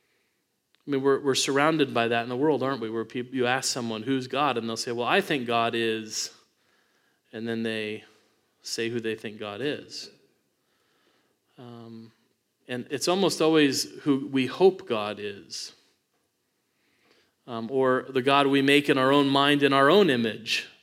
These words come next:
not the God who's made us in his image.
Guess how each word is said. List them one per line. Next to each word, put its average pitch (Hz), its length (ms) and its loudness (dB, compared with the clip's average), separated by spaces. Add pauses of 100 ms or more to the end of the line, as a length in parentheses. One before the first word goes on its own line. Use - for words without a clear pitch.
(480)
not 131 160 -4
the 131 100 -6
God 127 260 0
who's 120 180 -6
made 123 220 0
us 127 240 -2
in 117 100 -6
his 160 240 4
image. - 560 -8